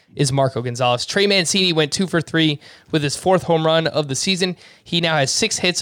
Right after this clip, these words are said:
over his last five games, including two home runs during that span. So I think it's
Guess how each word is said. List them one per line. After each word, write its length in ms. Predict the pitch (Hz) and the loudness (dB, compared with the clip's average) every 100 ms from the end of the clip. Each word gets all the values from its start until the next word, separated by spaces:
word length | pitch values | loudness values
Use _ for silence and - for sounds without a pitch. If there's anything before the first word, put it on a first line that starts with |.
| - | 0
over 220 | 160 156 | 2 2
his 120 | 139 | 2
last 240 | 143 139 - | 0 0 0
five 240 | 139 131 | 0 0
games, 300 | 139 139 135 139 | 0 -2 -2 -6
including 400 | 139 147 135 127 | -4 0 0 -2
two 240 | 170 156 | 0 4
home 180 | 147 139 | 4 4
runs 380 | 139 139 135 - - - - 127 | 2 2 -2 -8 -20 -20 -20 -2
during 360 | 147 143 143 | 2 2 2
that 180 | 131 131 | 2 0
span. 340 | - 139 151 120 | 0 0 0 0
So 380 | - 110 110 - _ _ _ _ _ _ - | -2 -2 -4 -12 _ _ _ _ _ _ -4
I 120 | 226 | 0
think 160 | 269 196 | 2 2
it's 260 | - - | 0 -4